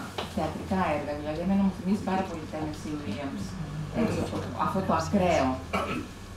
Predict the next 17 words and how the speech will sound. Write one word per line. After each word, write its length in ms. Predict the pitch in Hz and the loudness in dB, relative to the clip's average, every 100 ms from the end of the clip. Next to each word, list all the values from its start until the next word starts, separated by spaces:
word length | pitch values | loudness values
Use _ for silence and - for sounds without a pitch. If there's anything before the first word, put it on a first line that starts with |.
| - - - | -12 -6 -2
Ε, 100 | - 196 190 | 0 2 4
παρά 180 | 185 180 | 6 6
τα 80 | 180 180 | 6 6
αυτά, 160 | - 202 214 | 6 4 4
υπάρχουν 300 | 233 - 302 247 196 | 4 4 4 6 6
δύο 140 | 294 262 | 4 2
σημεία 280 | 233 208 214 190 | 6 8 8 8
μέσα 140 | 226 220 | 6 4
στο 80 | 196 | 2
βιβλίο 260 | 170 180 190 | 0 0 2
τα 60 | 196 180 | 2 2
οποία 200 | 294 247 - - - - | 2 0 -2 -12 -8 0
τα 60 | 226 240 | 4 6
περνάμε. 600 | 208 277 262 226 156 131 123 - - - - - - - - - | 8 8 8 8 6 2 -2 -8 -14 -14 -14 -14 -14 -14 -14 0
Το 60 | 175 175 185 | 4 6 6
ένα 200 | 196 220 233 - 208 | 6 8 6 6 8
είναι 240 | 254 269 | 10 10